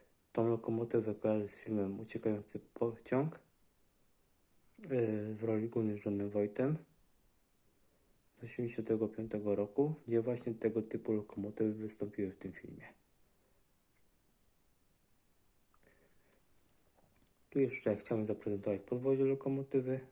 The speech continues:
Mechano, Made in Slovenia, czteroosiowa lokomotywa. Lokomotywa została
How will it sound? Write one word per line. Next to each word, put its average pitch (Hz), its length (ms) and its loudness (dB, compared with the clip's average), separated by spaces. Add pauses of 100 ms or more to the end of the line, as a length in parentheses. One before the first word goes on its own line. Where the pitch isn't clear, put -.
(120)
Mechano, 113 520 -4 (140)
Made 107 320 2
in 95 100 -4
Slovenia, 110 680 -4 (800)
czteroosiowa 104 960 2
lokomotywa. 123 880 -4 (680)
Lokomotywa 117 520 2
została 107 460 -2